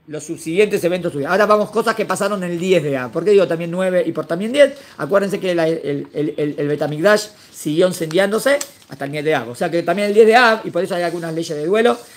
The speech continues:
también pasaron tragedias. El Centro Comunitario Judío de Amia,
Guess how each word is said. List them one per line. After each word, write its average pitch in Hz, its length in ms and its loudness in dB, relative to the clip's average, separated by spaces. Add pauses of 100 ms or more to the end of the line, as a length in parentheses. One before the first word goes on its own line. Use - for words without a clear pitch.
(100)
también 165 260 -2
pasaron 160 320 0
tragedias. 135 600 -8 (1200)
El 170 160 6
Centro 254 520 4
Comunitario 220 840 0
Judío 233 500 2
de 214 160 4
Amia, 196 640 0